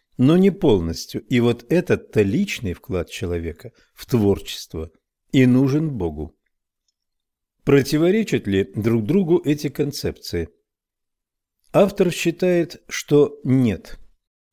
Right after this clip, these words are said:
Будучи в глубине своего существа движим эстетическими критериями, человек как раз этим исполняет Божью волю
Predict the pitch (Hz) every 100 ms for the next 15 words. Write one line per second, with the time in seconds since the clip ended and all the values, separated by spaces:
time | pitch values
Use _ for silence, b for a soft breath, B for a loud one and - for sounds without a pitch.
0 | _ - 120 139 123 - 117 101 113 117
1 | 127 131 120 - 101 98 107 104 117 110
2 | 117 - - 98 82 - b b - 113
3 | 127 110 113 117 - 131 120 - 127 151
4 | 175 - - 104 87 82 95 - 87 80
5 | 80 82 - b b b - 131 131 147
6 | 156 151 135 147 165 - - 135 117 -
7 | 78 - _ - 117 - - 117 113 98
8 | 90 92 98 90 87 90 87 82 80